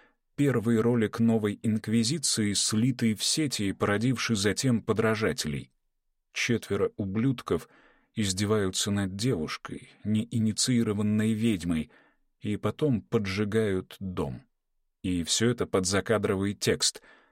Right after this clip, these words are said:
Инквизиция умерла. Великая традиция борьбы, охоты, наказания — все в прошлом. Это сделали вы,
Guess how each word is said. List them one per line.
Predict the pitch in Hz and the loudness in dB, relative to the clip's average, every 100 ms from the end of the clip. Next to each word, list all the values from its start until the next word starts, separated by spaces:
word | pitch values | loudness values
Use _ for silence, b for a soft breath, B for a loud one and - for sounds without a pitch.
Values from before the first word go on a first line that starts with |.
| b b | b b
Инквизиция | 98 87 95 98 92 120 117 - 113 107 - | -2 -2 -2 0 2 0 0 0 2 0 -2
умерла. | 117 101 95 90 78 - - _ _ _ | -4 -2 0 -2 -4 -6 -12 _ _ _
Великая | 95 92 113 110 - 98 90 | -4 0 2 2 0 0 0
традиция | 107 98 101 98 - 92 85 | 0 0 -2 -2 0 0 0
борьбы, | 80 82 80 82 117 95 - _ - | -2 -2 -2 0 2 2 -4 _ -8
охоты, | 82 - - 117 117 85 | -6 -4 0 0 0 -4
наказания — | 80 95 92 107 127 110 87 - b b b - | -2 0 2 4 4 2 0 -4 b b b -6
все | - - 127 | -2 2 2
в | 107 - | 2 0
прошлом. | 107 90 76 71 67 - _ _ _ _ _ | 0 0 0 -4 -6 -10 _ _ _ _ _
Это | 165 143 135 | -4 -2 0
сделали | 107 87 123 123 113 107 | 0 2 2 4 4 2
вы, | 104 95 131 135 - | 0 0 0 0 -2